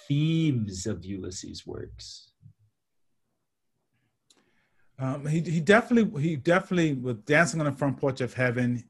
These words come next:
Speaker 2: he, he wanted to talk about love. He also wanted, um, he expressed grief. He expressed a bond and, and how you support someone that is grieving, you know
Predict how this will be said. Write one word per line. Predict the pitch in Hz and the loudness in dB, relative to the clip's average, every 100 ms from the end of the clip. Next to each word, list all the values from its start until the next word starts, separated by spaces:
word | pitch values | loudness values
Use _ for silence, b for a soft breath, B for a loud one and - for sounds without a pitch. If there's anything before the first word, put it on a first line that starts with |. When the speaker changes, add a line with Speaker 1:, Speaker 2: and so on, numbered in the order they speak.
| - | -6
Speaker 2:
he, | 123 | -4
he | 117 123 123 | -4 -4 -4
wanted | 123 147 160 - | 0 0 0 -2
to | 147 131 120 B B B _ | 0 2 0 B B B _
talk | 156 143 143 | 2 2 2
about | 120 120 120 117 - - _ | 4 4 6 2 -2 -20 _
love. | 104 113 123 120 123 117 110 b b b | -2 4 6 6 6 2 -4 b b b
He | - 131 | 2 6
also | 131 127 143 | 6 4 2
wanted, | 127 123 120 117 - - | 4 4 4 0 -8 -10
um, | 127 117 113 113 | -4 -2 -2 0
he | 127 | 0
expressed | 113 - - 139 127 120 - - 127 | 0 -4 0 4 4 0 -6 -8 -4
grief. | 107 123 131 135 139 - - - b b b | 2 6 6 6 4 -4 -20 -20 b b b
He | - 131 | -2 0
expressed | 120 - - - 135 131 127 - - - | 0 -2 -8 0 2 2 -2 -8 -10 -6
a | 113 | -4
bond | 101 120 127 127 127 135 143 - b b | 4 6 8 8 6 4 0 -6 b b
and, | 123 110 110 110 | -4 -2 -2 -4
and | 113 110 107 | -8 -6 -6
how | 101 131 | 0 2
you | 131 127 | 4 2
support | - 131 - 139 135 | -2 -4 2 2 2
someone | - 127 127 123 123 | -2 0 2 2 2
that | 117 110 | 0 -2
is | 107 | -4
grieving, | 101 117 123 123 123 123 131 131 b b b b | -4 2 4 4 4 4 2 -4 b b b b
you | 120 | -2
know | 107 104 101 95 95 | 0 0 -2 -4 -12